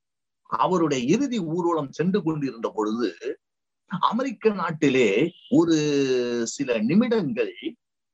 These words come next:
மின்சார விளக்குகளை நிறுத்தினார்கள். பிறகு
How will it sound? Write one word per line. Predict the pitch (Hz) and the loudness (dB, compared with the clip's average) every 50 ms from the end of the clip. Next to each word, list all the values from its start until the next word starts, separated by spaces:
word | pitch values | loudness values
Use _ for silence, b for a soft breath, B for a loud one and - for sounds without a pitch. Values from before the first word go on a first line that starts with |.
| _ _ _ | _ _ _
மின்சார | - 170 226 262 285 294 214 - - 226 208 196 196 185 170 | 4 4 4 4 0 -4 -6 -6 -6 -4 -4 -4 -2 -2 -2
விளக்குகளை | 135 120 151 202 220 220 - - 196 160 120 117 117 110 104 110 117 - - - 113 | 0 0 2 2 0 0 2 2 4 6 6 4 4 2 0 -2 -4 -4 -4 0 4
நிறுத்தினார்கள். | 143 170 220 220 214 - 180 160 123 107 92 90 87 - 92 85 76 69 - _ _ _ _ _ _ _ _ _ _ _ _ _ _ _ _ _ _ _ _ _ _ _ _ _ _ _ _ - | 4 6 6 4 2 2 2 2 4 4 2 0 -2 -4 -8 -10 -10 -14 -18 _ _ _ _ _ _ _ _ _ _ _ _ _ _ _ _ _ _ _ _ _ _ _ _ _ _ _ _ 2
பிறகு | - 170 190 196 180 135 139 139 139 135 135 139 139 | 2 4 4 4 0 0 2 2 2 2 0 -2 -4